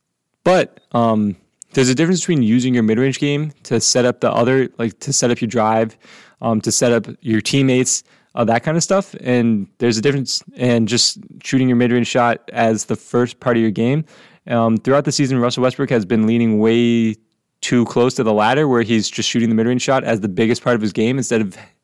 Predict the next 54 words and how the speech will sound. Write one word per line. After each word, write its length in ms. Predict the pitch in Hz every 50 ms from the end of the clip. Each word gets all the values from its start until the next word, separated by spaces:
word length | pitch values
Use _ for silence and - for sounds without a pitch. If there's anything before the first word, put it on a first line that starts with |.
| _ _ _ _ _
getting 240 | - 123 120 127 120
to 80 | -
the 100 | 117 117
rim 260 | 101 101 113 127 151
as 120 | 170 165 143
being 140 | 170 170 165
the 60 | 160
biggest 220 | 160 170 175 -
part 120 | - 185 175
of 40 |
his 100 | 170 160
game. 240 | 170 185 185 190 185 - _ - - - - _ _ _ _ -
Um, 500 | 123 117 113 113 110 110 107 104 95 - _ _ _ _ _ _ _ _ _ _ _ _ _ _ - -
and 140 | 131 123
he 60 | 135 135
has 160 | 127 120 -
to 40 | 117
be 80 | 113
careful 260 | - 113 110 - -
with 100 | 113 -
that 260 | - 107 107 - - -
because, 420 | - 110 - - 117 113 101 -
again, 440 | 117 110 113 110 107 107 107 101 - -
he 240 | _ - 117 110 110
shoots 340 | - - - 113 104 - -
so 320 | - - - 127 117 113
poorly, 560 | 104 - - - - 131 123 117 113 113 107 101
like, 180 | - 107 107
so 200 | - - 139 120
terribly 400 | - - - 117 113 110 104 110
from 160 | - - 110
mid-range. 420 | 107 107 104 107 107 104 104 - - - - - - - - _ _ -
Um, 200 | 123 120 113 101
but 100 | 127 117
he's 200 | - - - -
still 280 | - - 170 175 160
a 120 | - 131 113
good 240 | - - 151 151
finisher. 420 | - 165 156 156 - 156 143 139 127
Like, 180 | 135 139 135
I 120 | 127 127 156
cannot 340 | - 202 202 202 202 175 143
emphasize 400 | 160 165 175 170 180 156 131 120
enough 300 | 113 107 110 139 - -
that 100 | 131 117
he's 240 | - 143 139 127
still 300 | - - - 131 139 143
a 80 | 123 120
really 280 | 107 110 117 127 131 113
good 120 | 120 -
finisher 280 | - 131 120 - 127 123
around 120 | 117 110
the 60 | 110
rim. 220 | 110 104 101 95